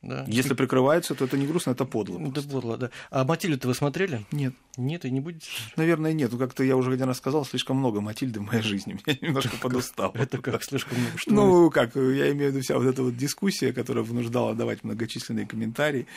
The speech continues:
Speaker 2: и так далее. Я с Алексеем Ефимовичем встречался, мы, м, довольно
Speaker 1: Учителем.
Speaker 2: с учителем, да, с режиссером, э, до, до, до, естественно, премьеры. Мы довольно долго говорили, я, объясняли, так сказать, друг другу позиции. Это вот,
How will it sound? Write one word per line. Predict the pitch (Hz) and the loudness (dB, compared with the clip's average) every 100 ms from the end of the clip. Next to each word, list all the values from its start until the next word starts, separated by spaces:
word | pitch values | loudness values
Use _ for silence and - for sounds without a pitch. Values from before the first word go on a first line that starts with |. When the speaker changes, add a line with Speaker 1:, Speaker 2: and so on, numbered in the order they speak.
| - - | -18 -12
Speaker 2:
и | - | -8
так | - 104 | -4 0
далее. | 120 127 175 | 2 2 2
Я | |
с | 190 | 2
Алексеем | 208 233 | 0 0
Ефимовичем | 226 254 190 135 | 2 0 0 -2
встречался, | - 127 160 160 - | -2 0 0 0 -2
мы, | 113 110 - - - - | -4 -4 -10 -20 -12 -4
м, | 107 | 0
довольно | 107 117 113 | 2 2 0
Speaker 1:
Учителем. | 110 110 107 107 - | -2 -4 -8 -10 -12
Speaker 2:
с | 120 127 | -4 -4
учителем, | 120 104 104 101 | -4 -4 -2 -2
да, | 104 101 95 95 | 0 -2 -4 -6
с | - | -6
режиссером, | 101 101 107 127 117 101 - - - | -6 -6 -2 0 0 -2 -10 -20 -12
э, | 107 98 | -6 -2
до, | 107 120 107 | 2 2 2
до, | 113 104 | 0 0
до, | 107 101 | 2 0
естественно, | 98 - - 98 | -2 -8 -8 -8
премьеры. | 110 120 170 143 | -2 0 0 0
Мы | 110 | -2
довольно | 104 101 104 | -4 -2 -2
долго | 101 98 | -2 -4
говорили, | 98 104 107 139 139 | -6 -2 0 0 0
я, | 101 107 - - - - - | -2 -4 -8 -20 -20 -16 -6
объясняли, | 104 101 104 117 117 104 | -4 -2 -2 0 0 -2
так | - | -10
сказать, | - 98 | -12 -10
друг | 101 101 | -10 -6
другу | 127 127 | -6 -6
позиции. | 110 92 113 - 98 | -8 -10 -10 -12 -12
Это | 101 | -14
вот, | - | -20